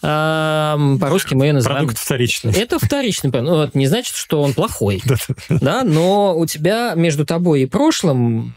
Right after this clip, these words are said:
Speaker 1: значит, и фа-, между тобой и фактом
Speaker 2: Мгм.
Speaker 1: каким-то, да, у тебя есть
Speaker 2: Да, да,
Speaker 1: посредники.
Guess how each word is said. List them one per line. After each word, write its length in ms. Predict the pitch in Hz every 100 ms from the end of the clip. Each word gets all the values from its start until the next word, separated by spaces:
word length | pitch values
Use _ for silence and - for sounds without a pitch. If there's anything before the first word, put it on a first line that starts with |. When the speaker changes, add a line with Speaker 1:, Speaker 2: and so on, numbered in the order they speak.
| 120
Speaker 1:
значит, 400 | 113 113 - 147
и 180 | 147 - - - - 139 123
фа-, 220 | - 165
между 300 | 139 143 120 -
тобой 280 | 165 147 139
и 20 |
фактом 560 | - 311 - - 107 -
Speaker 2:
Мгм. 240 | 131 101
Speaker 1:
каким-то, 420 | 107 - 117 104 117
да, 200 | 202 277
у 60 |
тебя 220 | - 135
есть 220 | 202 175 -
Speaker 2:
Да, 0 |
да, 60 |
Speaker 1:
посредники. 640 | 175 - 110 101 101 92